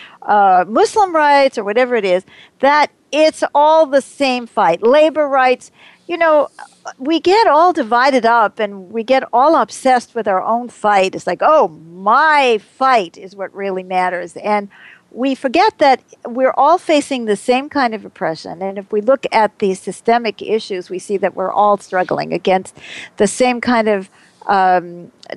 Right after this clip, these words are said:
it's not just bigotry, it's also the income inequality, it's the abuse of power, uh, that we see in our world. And so,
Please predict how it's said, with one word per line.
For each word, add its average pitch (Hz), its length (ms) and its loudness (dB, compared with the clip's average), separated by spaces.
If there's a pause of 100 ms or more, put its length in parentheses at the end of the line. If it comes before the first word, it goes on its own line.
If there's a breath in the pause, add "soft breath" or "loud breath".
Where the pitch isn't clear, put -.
(120)
it's - 180 -6
not 330 220 0
just 311 340 -4
bigotry, 202 720 0
it's - 180 -6
also 196 440 0
the 175 200 -2
income 220 460 -2
inequality, 202 840 0
it's 233 160 0
the 233 200 0
abuse 247 400 -4
of 214 120 -10
power, 202 500 0 (540 loud breath)
uh, 196 380 2 (440)
that 214 260 2
we 190 140 -10
see 208 320 0
in 185 80 -2
our 180 180 0
world. 180 340 -2
And 185 180 -8
so, 214 320 0